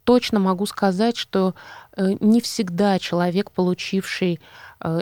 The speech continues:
образование искусствоведа, в действительности создан для работы в выставочном отделе. Очень часто, оглядевшись вокруг, этот молодой специалист, э,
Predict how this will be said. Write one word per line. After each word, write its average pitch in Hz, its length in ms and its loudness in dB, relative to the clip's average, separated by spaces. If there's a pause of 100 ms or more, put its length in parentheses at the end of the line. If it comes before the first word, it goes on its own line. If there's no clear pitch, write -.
образование 180 880 2
искусствоведа, 180 920 0 (140)
в 175 140 -4
действительности 196 800 0
создан 190 460 0
для 175 180 2
работы 190 380 0
в 160 60 -4
выставочном 180 540 -2
отделе. 170 520 0 (420)
Очень 214 340 2
часто, 202 680 -2
оглядевшись 180 720 0
вокруг, 226 560 -2
этот - 240 -2
молодой 196 340 2
специалист, 190 800 0 (100)
э, 180 340 -4